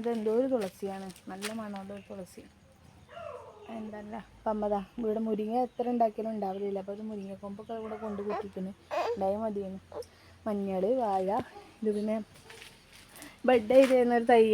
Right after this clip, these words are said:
ഉണ്ടായിരുന്നു, ച-, ചക്ക. ഉം. ചെറിയ മരത്തിൽ തന്നെ നിറയെ ഉണ്ടാവണേ.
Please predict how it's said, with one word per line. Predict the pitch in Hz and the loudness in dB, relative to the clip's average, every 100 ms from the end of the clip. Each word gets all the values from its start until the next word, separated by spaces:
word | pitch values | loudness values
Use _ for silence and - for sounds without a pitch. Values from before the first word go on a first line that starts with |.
| 214 | 6
ഉണ്ടായിരുന്നു, | 214 196 196 214 | 6 4 4 4
ച-, | - - 220 | 2 4 4
ചക്ക. | 226 - 208 - - 233 226 | 4 4 -2 -2 -8 -6 -4
ഉം. | 208 208 - - - - | -4 -6 -14 -16 0 8
ചെറിയ | 226 226 | 10 10
മരത്തിൽ | 233 220 214 | 8 4 4
തന്നെ | 214 220 | 4 4
നിറയെ | 226 208 | 4 4
ഉണ്ടാവണേ. | 208 208 208 | 4 2 0